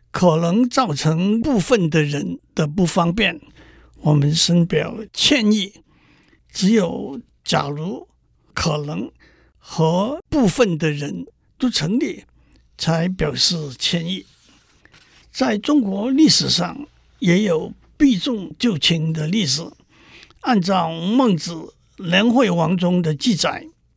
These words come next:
有一次孟子对齐宣王说：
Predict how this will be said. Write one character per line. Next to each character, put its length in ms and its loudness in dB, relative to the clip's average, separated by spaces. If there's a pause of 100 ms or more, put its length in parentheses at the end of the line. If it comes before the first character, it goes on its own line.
(120)
有 140 0
一 120 -8
次 340 -2
孟 260 4
子 220 -4
对 320 -2
齐 240 0
宣 260 0
王 220 -2
说： 260 -4